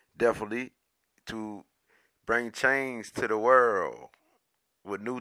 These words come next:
thinking, thinking outside of the box type of thinking. That I mean, 'cause you have your own way of doing things. And if anybody try to stop you from doing that, you, you don't go for that. You rebel. So,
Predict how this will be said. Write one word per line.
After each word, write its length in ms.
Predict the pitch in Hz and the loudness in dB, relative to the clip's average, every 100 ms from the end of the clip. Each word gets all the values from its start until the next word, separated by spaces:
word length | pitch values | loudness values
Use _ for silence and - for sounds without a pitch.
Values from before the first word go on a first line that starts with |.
| - | 0
thinking, 580 | 120 117 - 85 76 76 - - | 2 2 -4 -20 -20 _ -20 -14
thinking 200 | 113 113 | -8 -4
outside 440 | 110 - 113 113 101 | -4 -4 0 0 0
of 100 | 95 | -4
the 80 | 92 | -2
box 500 | 107 110 - - - | 2 2 0 -16 -2
type 240 | 107 95 | 0 0
of 80 | - | -2
thinking. 460 | 117 110 - 78 69 _ _ _ _ - _ | 0 0 -4 -20 -20 _ _ _ _ -20 _
That 120 | 87 | -10
I 40 | 92 | -8
mean, 400 | 101 101 95 - _ _ _ _ _ - | -10 -10 -12 -16 _ _ _ _ _ -8
'cause 180 | 110 98 | -4 -4
you 120 | 107 | -2
have 100 | 104 | -2
your 120 | 101 - | -2 -2
own 280 | 113 113 | 0 0
way 140 | 117 113 | 2 0
of 140 | 98 | 0
doing 280 | 117 120 107 - | -2 0 -2 -2
things. 480 | 92 85 73 - - | -2 -2 -8 -18 -16
And 120 | 92 92 | -12 -10
if 100 | 80 | -8
anybody 400 | 107 98 107 - | -8 0 0 2
try 120 | 107 | -4
to 80 | 104 | -2
stop 240 | - 104 | -2 -2
you 40 | |
from 200 | 101 101 | -2 -8
doing 280 | 98 104 92 90 | -6 -6 -6 2
that, 280 | 117 95 - - - _ _ _ _ | 2 2 -4 -18 -18 _ _ _ _
you, 160 | 92 101 | -14 -14
you 280 | 80 92 104 | -12 -12 -4
don't 240 | 104 92 | -4 0
go 120 | 120 | -2
for 180 | 117 92 | -2 -4
that. 220 | 92 82 | -2 -2
You 100 | 95 | -6
rebel. 640 | 92 82 110 110 82 69 - _ _ _ | -10 0 2 2 0 -6 -18 _ _ _
So, 400 | - 98 95 87 | -12 -6 -6 -8